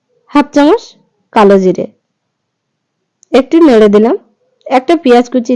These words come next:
দিয়ে দিলাম, দিয়ে পেঁয়াজটা একটু ভেজে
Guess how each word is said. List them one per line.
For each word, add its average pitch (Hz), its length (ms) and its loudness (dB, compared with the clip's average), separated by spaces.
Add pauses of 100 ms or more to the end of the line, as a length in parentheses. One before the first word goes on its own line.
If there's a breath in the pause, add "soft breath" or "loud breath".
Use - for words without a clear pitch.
দিয়ে 208 160 0
দিলাম, 233 220 -2 (1300)
দিয়ে 254 140 2 (100)
পেঁয়াজটা 233 440 0 (420)
একটু 240 280 -6
ভেজে 196 240 2